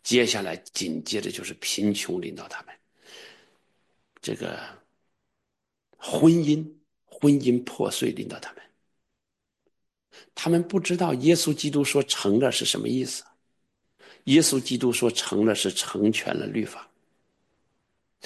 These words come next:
是把这个世界连同我们的老旧人都钉死在十字架上。说完成了就死了，注意，死了，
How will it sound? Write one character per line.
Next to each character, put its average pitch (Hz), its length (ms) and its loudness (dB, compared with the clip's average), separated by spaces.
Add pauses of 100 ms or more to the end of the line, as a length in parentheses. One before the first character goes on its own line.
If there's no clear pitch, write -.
(180)
是 - 140 4
把 - 200 0
这 131 100 -2
个 123 80 -2
世 170 380 4
界 180 240 2
连 123 220 2
同 127 160 2
我 117 40 0
们 113 80 -2
的 117 80 4
老 95 240 -2
旧 117 180 2
人 104 160 2
都 101 140 -2
钉 139 240 4
死 - 180 -2
在 - 140 -6
十 - 180 -2
字 - 120 -14
架 - 160 -12
上。 - 140 -12 (1400)
说 156 260 4
完 117 160 6
成 110 280 0
了 117 100 2
就 117 140 -2
死 - 460 0
了， - 180 -12
注 53 120 -10
意， 50 80 -6
死 - 340 -2
了， - 260 -14